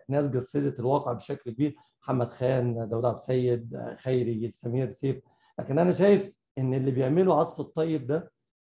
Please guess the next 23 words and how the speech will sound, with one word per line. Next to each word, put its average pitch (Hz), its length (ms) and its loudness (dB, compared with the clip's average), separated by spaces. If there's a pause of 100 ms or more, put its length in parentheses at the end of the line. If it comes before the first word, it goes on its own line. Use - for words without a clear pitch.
(120)
هو 123 100 0
اقرب 156 480 2
حاجه 170 240 2
للواقع. 127 380 0
بس 127 220 -4
قبل 226 200 2
ما 202 80 4
اتكلم 202 380 2
على 151 180 2
فكره 196 340 -2
الواقعيه، 151 400 -2
لان 139 220 -2
دي 165 120 0
كده 165 220 -4
هنتناولها، 143 560 0
انا 143 100 -2
كنت - 200 -10
عايز 160 160 0
ابدا 151 200 0
بحاجه 151 280 -4
تانية. 180 400 0 (720)
عاطف 165 320 2
الطيب 202 520 2